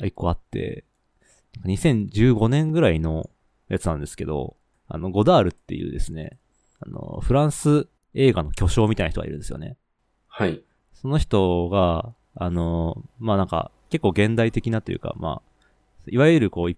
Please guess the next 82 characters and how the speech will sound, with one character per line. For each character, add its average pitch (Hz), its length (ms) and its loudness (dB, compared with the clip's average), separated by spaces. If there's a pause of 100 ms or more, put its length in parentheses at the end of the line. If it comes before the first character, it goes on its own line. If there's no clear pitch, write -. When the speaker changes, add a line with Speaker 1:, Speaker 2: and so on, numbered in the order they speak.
Speaker 1:
般 107 140 2
受 104 160 -2
け - 40 -2
す 117 100 -2
る 110 80 0
よ 104 60 4
う 87 40 -2
な 80 80 -4
感 85 200 -4
じ 85 60 -8
じ 95 60 -2
ゃ 87 60 -2
な 85 100 -6
く - 80 -20
て、 - 100 -8
わ 107 120 -2
け - 100 0
わ 95 80 2
か 92 120 -2
ん 90 80 -4
な 82 80 -4
い 82 40 -4
映 87 100 -2
画 82 80 -6
ば 95 120 0
っ - 40 -20
か - 100 -6
作 - 200 -6
っ - 20 -14
て - 100 -14
る 73 60 -8
ん 69 40 -12
で 69 40 -12
す - 80 -12
け - 80 -10
ど、 87 260 -6 (160)
そ - 140 -2
の 151 80 2
人 151 200 0
が 147 160 4
作 - 180 -4
っ - 40 -8
た、 92 380 -2 (100)
そ - 140 -8
の 78 120 -2
ス - 180 -4
リ 160 180 4
ー - 20 0
デ 156 80 2
ィ 160 120 4
ー 151 160 6
映 98 40 4
画 85 100 -2
が - 200 -4 (120)
出 95 120 4
る 90 80 6
ぞ 78 160 -4
っ - 40 -18
つ - 100 -14
っ - 40 -16
て、 - 280 -10 (160)
そ - 160 -12
の 92 60 -8
ゴ 101 140 2
ダ 151 140 8
ー 117 60 6
ル 90 60 0
が 87 80 -6
ス - 180 -8
リ 123 140 -6
ー 120 40 -6
デ 127 80 -2
ィ 139 60 4
ー - 20 0
の 87 140 0
映 90 120 -4
画 92 100 -8
を 95 60 -6
撮 117 140 0
る 104 60 0
の。 85 140 -2 (1000)
で、 - 100 -14